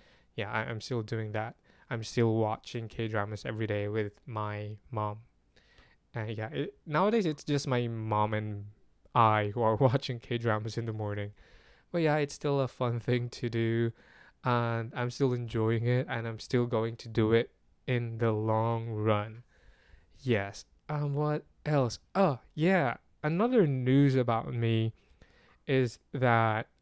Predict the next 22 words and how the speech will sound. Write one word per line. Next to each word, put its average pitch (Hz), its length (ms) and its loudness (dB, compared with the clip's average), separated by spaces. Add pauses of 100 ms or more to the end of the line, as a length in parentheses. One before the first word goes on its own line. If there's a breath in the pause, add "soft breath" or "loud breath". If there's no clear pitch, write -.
(100)
um, 120 480 0
I 120 100 -2
think 190 240 -6
it 165 80 -2
was 139 180 2
in 120 140 -2
April 135 460 -4 (400 soft breath)
that 120 340 2 (220)
I 120 520 4
submitted 143 800 -4
an 131 160 -4
application 120 760 -4
to 135 120 0
become 117 360 0
part 117 420 2 (120)
of 113 460 4 (180)
the 120 220 4 (120)
K 127 480 2 (100)
Influencer 117 840 -2
Academy 123 600 -2
that 123 240 -2
is, 120 380 -2